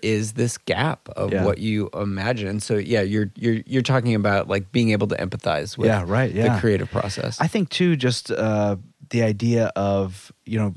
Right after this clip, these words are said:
Speaker 2: as an artist and pitching your ideas, you're kind of putting yourself out there, which is not something that tech people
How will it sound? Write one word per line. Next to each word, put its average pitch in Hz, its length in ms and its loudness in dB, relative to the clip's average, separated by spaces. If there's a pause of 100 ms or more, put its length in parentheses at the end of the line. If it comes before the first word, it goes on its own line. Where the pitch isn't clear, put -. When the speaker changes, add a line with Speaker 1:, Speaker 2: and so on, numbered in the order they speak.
(140)
Speaker 2:
as 107 220 -4
an 95 140 -4
artist 107 640 0
and 92 200 -8
pitching 117 340 2
your 98 140 0
ideas, 98 420 -2
you're 104 80 -2
kind 113 160 -2
of 92 100 -4
putting 110 240 2
yourself 95 440 -2
out 92 260 0
there, 101 320 -2 (480)
which 117 220 -2
is 117 140 0
not 139 220 4
something 127 360 2
that 104 280 0
tech 123 240 -2
people 95 400 -2